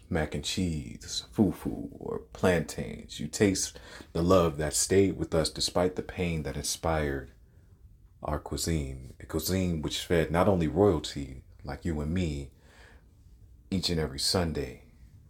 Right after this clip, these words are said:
but also felt good for nothing slave masters who I hope are burning in a special place in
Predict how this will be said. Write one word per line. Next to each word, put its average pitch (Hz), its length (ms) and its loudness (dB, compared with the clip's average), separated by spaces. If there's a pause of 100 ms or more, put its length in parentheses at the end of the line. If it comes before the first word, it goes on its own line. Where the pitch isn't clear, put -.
(520)
but 76 400 4 (1000)
also 85 300 4
felt 71 420 -2 (760)
good 82 200 2
for - 140 -10
nothing 67 560 -8 (180)
slave 78 480 -2
masters 65 500 -10
who 65 340 -10 (480)
I 78 60 -8
hope 80 260 0
are 69 80 -6
burning 73 380 -2
in 67 100 -8
a 67 80 -8
special - 340 -6
place - 380 -8
in 65 220 -12